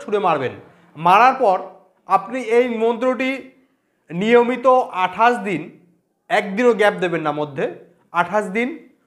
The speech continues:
প্রত্যেক দিন জপ করে যাবেন। দেখবেন কি দুর্দান্ত রেজাল্ট, কি দুর্দান্ত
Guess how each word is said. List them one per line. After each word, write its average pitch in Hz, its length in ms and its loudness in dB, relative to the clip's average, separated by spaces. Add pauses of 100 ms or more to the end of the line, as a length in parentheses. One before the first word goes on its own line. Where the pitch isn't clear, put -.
(140)
প্রত্যেক 254 460 -2
দিন 233 160 -2
জপ 208 240 4
করে 196 160 0
যাবেন। 123 340 -2 (680)
দেখবেন 196 480 0 (600)
কি 233 260 0
দুর্দান্ত 214 600 0
রেজাল্ট, 208 440 2 (260)
কি 220 120 -8
দুর্দান্ত 196 520 -4